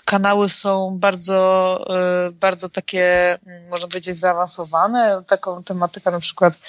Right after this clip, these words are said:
e, makroskładników, rozdzielenia kiedy, jak jeść i tak dalej. Natomiast, e, są też tak zwane, i to głó-, głównie też w sieci w amerykańs-, e, jakby w tej części YouTube'a, które jest poświe-, są kanały ame-, amerykańskie, jest na przykład jakieś tam vlogi,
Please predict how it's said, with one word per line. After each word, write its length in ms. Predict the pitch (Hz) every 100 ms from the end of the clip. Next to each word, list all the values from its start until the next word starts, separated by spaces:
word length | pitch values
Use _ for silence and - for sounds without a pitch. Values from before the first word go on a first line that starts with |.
| - - - -
e, 460 | 185 175 175 175 170
makroskładników, 840 | 180 185 190 180 - 185 190 190 170
rozdzielenia 540 | 185 190 185 180 180
kiedy, 440 | - 190 175 180
jak 520 | 175 175 175 170 - 185
jeść 280 | 180 -
i 40 | 185
tak 200 | 175 170
dalej. 280 | 180 226 254
Natomiast, 600 | 214 214 208 - - 185
e, 140 | 180
są 340 | 208 202 214
też 140 | 196 -
tak 160 | 175
zwane, 360 | 175 185 185 185 - - - -
i 60 | 196
to 80 | 196
głó-, 360 | 196 220 220
głównie 400 | 202 233 220 214
też 220 | 202 208
w 40 | -
sieci 340 | - 208 208
w 40 | 196
amerykańs-, 720 | 196 190 190 202 190 - 190
e, 200 | 190 185 185
jakby 280 | 180 180
w 180 | 175 165
tej 220 | - 180
części 800 | - 196 185 - - 185 180 180
YouTube'a, 460 | - 185 170 170 170
które 280 | - 180 175
jest 160 | 165
poświe-, 680 | 190 - - 180 185 190 185
są 240 | - 185 170
kanały 280 | 175 175
ame-, 320 | 170 170 175 -
amerykańskie, 600 | 175 170 170 190 190 -
jest 200 | 180 - - - - - -
na 80 | 180
przykład 160 | 185 180
jakieś 200 | 160 -
tam 180 | 180
vlogi, 640 | 165 190 196 190 185 180